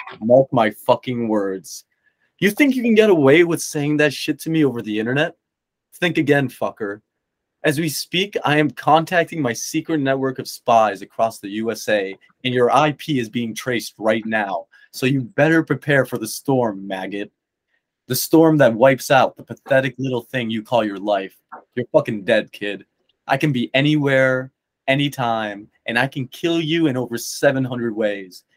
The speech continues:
And that's just with my bare hands. Nah, not exactly am I extensively trained in unarmed combat, but I have access to the entire arsenal of the United States Marine Corps,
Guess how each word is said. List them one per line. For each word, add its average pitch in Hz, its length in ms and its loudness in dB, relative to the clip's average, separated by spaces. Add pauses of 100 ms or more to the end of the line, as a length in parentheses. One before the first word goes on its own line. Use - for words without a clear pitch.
(140)
And 123 160 -4
that's 135 180 4
just 131 200 -8
with 120 120 -4
my 113 140 -2
bare 98 300 -2
hands. 95 480 -8 (760)
Nah, 165 520 4 (100)
not 156 260 0
exactly 143 880 -2 (640)
am 135 160 -2
I 127 140 2
extensively 135 920 -4
trained 123 520 -4
in 104 180 -8
unarmed 123 480 0
combat, 104 560 -4 (460)
but 123 120 4
I 131 80 4
have 143 120 4 (120)
access 139 440 -4
to 139 100 -4
the 120 160 -6
entire 127 600 0
arsenal 113 580 0
of 101 80 -12
the 113 80 -4
United 110 500 -2
States 110 380 -8
Marine 110 320 -6
Corps, 104 540 -12